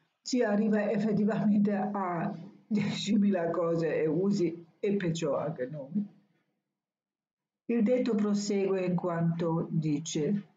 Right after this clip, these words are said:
"Sempre senza desiderio si può vedere il mistero.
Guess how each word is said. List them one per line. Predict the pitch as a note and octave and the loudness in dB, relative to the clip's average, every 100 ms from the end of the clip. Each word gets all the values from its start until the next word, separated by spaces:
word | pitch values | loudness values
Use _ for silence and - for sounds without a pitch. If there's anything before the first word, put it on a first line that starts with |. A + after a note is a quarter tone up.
| _ | _
"Sempre | - - A#3+ B3 B3+ A3 G#3+ | -14 -6 -2 2 2 2 -2
senza | G3+ G#3+ F3 F3+ | -2 -2 -2 -2
desiderio | E3 E3 E3 D#3 F#3+ G#3 G3+ G#3 G3 G3 - - _ _ - | -2 -2 -2 -2 -2 0 0 0 0 -4 -10 -20 _ _ -10
si | - G3+ | -2 0
può | G#3 | 2
vedere | G#3 G3+ F#3+ F3+ | 2 2 2 0
il | G3+ E3+ | 2 2
mistero. | E3 E3+ - C#3+ E3 G#3 G#3 | 0 -2 -4 -2 -2 -2 -6